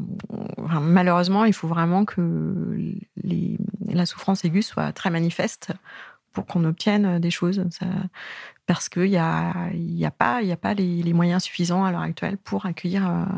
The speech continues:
toutes ces souffrances-là. Ce qui est un drame, parce que je pense que, euh, on parle de plus en plus en parallèle des détections précoces, et on sait très bien que plus tôt on dépiste un trouble, mieux sera le pronostic par la suite et l'accompagnement.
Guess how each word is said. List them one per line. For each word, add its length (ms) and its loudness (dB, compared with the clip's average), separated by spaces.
toutes 160 -12
ces 80 -2
souffrances-là. 560 -2
Ce 80 -14
qui 80 2
est 40 6
un 60 4
drame, 260 4
parce 140 -4
que 80 -4
je 60 -4
pense 180 -2
que, 100 -4
euh, 380 0
on 240 -2
parle 160 4
de 60 0
plus 220 2
en 80 6
plus 180 2
en 80 2
parallèle 320 2
des 100 6
détections 540 0
précoces, 560 -2
et 60 2
on 80 4
sait 100 0
très 160 0
bien 140 4
que 100 -2
plus 240 0
tôt 220 0
on 100 4
dépiste 340 0
un 60 0
trouble, 360 2
mieux 360 6
sera 260 -4
le 60 -2
pronostic 460 -2
par 120 -2
la 100 0
suite 300 -4
et 20 0
l'accompagnement. 680 0